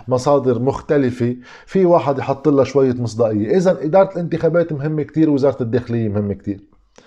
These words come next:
وزاره المال مهمه كتير، فقط ليكون في عندك انت امكانيه فيتو على قرارات ما بدك اياها، خصوصا بالشق المالي. ولكن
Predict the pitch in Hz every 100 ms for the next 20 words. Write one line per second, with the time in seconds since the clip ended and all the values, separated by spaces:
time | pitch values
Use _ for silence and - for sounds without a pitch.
0 | - - - - - 135 160 208 220 208
1 | 190 208 202 180 185 196 185 - 202 180
2 | 214 202 185 - 165 165 190 180 - 165
3 | 185 185 156 147 - 190 170 143 127 135
4 | 139 160 180 185 160 117 127 196 180 147
5 | 123 139 143 156 156 175 175 165 170 139
6 | 156 175 175 170 165 175 165 175 165 160
7 | 175 - - 143 127 123 139 - - 135
8 | 180 202 202 165